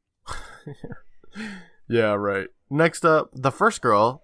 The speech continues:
that got spider webs in her hair, her name is Megan, and she's played by Alicia Cuthbert, who we last saw briefly in The Tale of the Night Shift as a vampire veiled as a little girl.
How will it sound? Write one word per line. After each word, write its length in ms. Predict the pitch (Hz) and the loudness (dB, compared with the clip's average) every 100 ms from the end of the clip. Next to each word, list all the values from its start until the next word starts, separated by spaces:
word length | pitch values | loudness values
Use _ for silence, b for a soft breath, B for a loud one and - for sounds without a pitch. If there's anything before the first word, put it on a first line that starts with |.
| _ | _
that 140 | - 120 | -2 2
got 240 | 123 - | 2 0
spider 380 | - - 208 175 | -4 0 2 4
webs 240 | 123 101 | 2 0
in 80 | 107 | -4
her 80 | 95 | -4
hair, 420 | 104 90 98 104 - | -2 -2 -2 -6 -10
her 140 | - 139 | -4 0
name 160 | 151 | 2
is 140 | 135 98 | 2 -2
Megan, 640 | 104 117 123 87 80 113 b b b | -2 0 0 -2 -10 -12 b b b
and 120 | - | -6
she's 160 | 127 - | -6 -4
played 280 | 139 123 | 0 2
by 380 | 120 107 110 117 | 4 4 6 2
Alicia 380 | - 110 117 - | -2 -4 -4 -4
Cuthbert, 600 | - 113 - 117 147 - _ | -4 -4 0 2 2 0 _
who 80 | 139 | 0
we 100 | 147 | 4
last 260 | 151 151 | 4 2
saw 180 | - 135 | 4 4
briefly 560 | 131 127 127 - 127 123 | 4 0 -4 0 -2 0
in 120 | 107 | -2
The 80 | 110 | -2
Tale 320 | 117 107 110 | 2 2 2
of 160 | 101 101 | 0 -2
the 80 | |
Night 220 | 117 151 131 | 0 -2 -2
Shift 400 | 113 101 110 - B B B | -2 -2 -4 -14 B B B
as 400 | - 131 135 131 - | 2 4 4 0 -4
a 120 | 143 | -4
vampire 640 | 143 147 147 156 143 135 131 | 2 2 2 4 4 4 4
veiled 320 | 120 117 113 | 4 4 2
as 120 | 110 | 0
a 60 | 117 | 0
little 220 | 107 104 | -2 -2
girl. 400 | - 62 - | -2 -6 -8